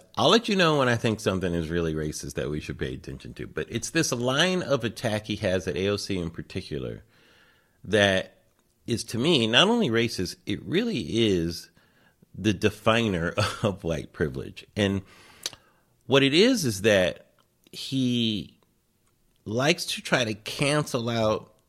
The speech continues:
her identity and heritage based on the fact that he thinks she has a privileged life. Like, to him, how can those two things exist? You can't be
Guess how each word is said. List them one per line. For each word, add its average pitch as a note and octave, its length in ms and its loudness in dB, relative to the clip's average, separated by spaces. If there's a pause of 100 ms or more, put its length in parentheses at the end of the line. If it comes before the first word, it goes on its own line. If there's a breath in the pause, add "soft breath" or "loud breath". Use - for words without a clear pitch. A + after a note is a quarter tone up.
(340)
her G#2+ 240 2
identity F#2+ 580 0
and E2+ 120 0
heritage G2 800 -4 (540 soft breath)
based D3 360 4
on A#2 100 4
the A2 80 2
fact G2 380 0
that F#2+ 120 -4
he G#2+ 160 -4
thinks F#2+ 380 -2
she F#2+ 160 -4
has F2 240 -2
a D2+ 140 -4
privileged D#2 880 -8
life. C#2 500 -10 (460 soft breath)
Like, F#2 280 2
to G#2 100 -2
him, G2 480 2 (560 soft breath)
how A2 320 0
can G#2+ 260 0
those G2 340 2
two F#2+ 220 -2
things D#2+ 340 -2
exist? C2+ 640 -6 (440 soft breath)
You B2+ 220 0
can't C#3 520 2
be F2 500 0